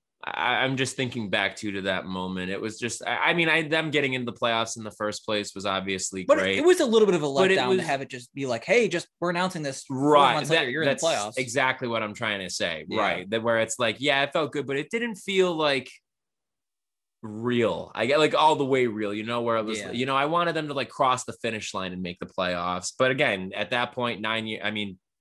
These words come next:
Speaker 1: beggars can't be choosers, but the Columbus series, just the feeling of pure elation <laughs> after them winning that and actually getting to them, experience them winning a playoff series. I mean, my God, but
Speaker 2: Yeah,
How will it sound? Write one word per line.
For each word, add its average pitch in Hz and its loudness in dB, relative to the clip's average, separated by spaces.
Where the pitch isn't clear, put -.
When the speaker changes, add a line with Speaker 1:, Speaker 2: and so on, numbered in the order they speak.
Speaker 1:
beggars 117 -2
can't 117 -2
be 101 -6
choosers, 92 -6
but 170 4
the 139 4
Columbus 160 2
series, 165 0
just 139 -8
the 123 -8
feeling 151 -2
of 113 -6
pure 135 -2
elation 120 0
<laughs> - -20
after 147 0
them 135 0
winning 117 0
that 139 0
and 117 -2
actually 123 -4
getting 120 -4
to 120 -4
them, 117 -4
experience 120 -6
them 123 -2
winning 110 -4
a - -6
playoff 113 0
series. 143 -4
I - -8
mean, 104 -4
my 113 0
God, 87 -2
but 90 -6
Speaker 2:
Yeah, 107 -4